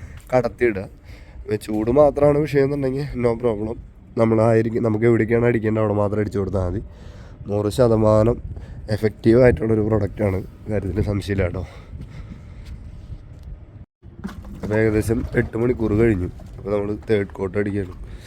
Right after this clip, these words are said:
അപ്പോൾ നമ്മൾ പാ-, പാരപ്പറ്റുമ്പോൾ തന്നെ തുടങ്ങുകയാണ്. അപ്പോൾ മൂന്ന് കോട്ടാണ്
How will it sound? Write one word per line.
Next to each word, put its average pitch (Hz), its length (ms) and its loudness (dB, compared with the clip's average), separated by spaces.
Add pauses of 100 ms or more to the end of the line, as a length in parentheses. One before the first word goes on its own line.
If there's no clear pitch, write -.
(640)
അപ്പോൾ 95 180 -8
നമ്മൾ 92 160 -2 (100)
പാ-, - 180 -8 (400)
പാരപ്പറ്റുമ്പോൾ 95 720 -2
തന്നെ 101 160 -4 (680)
തുടങ്ങുകയാണ്. 98 420 -2 (1000)
അപ്പോൾ 110 240 -4
മൂന്ന് 123 300 4
കോട്ടാണ് 135 400 2